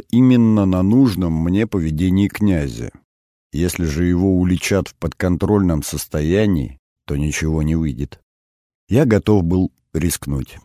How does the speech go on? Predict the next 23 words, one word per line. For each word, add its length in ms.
Если 300
же 180
окажусь 600
раскрытым, 760
то 140
мои 260
люди 320
начнут 500
штурм 460
рядов 400
оцепления. 800
После 240
такого 460
обо 160
мне 220
разом 340
забудут, 720
а 140
уж 160
от 120
небольшого 520
количества 480
военных 720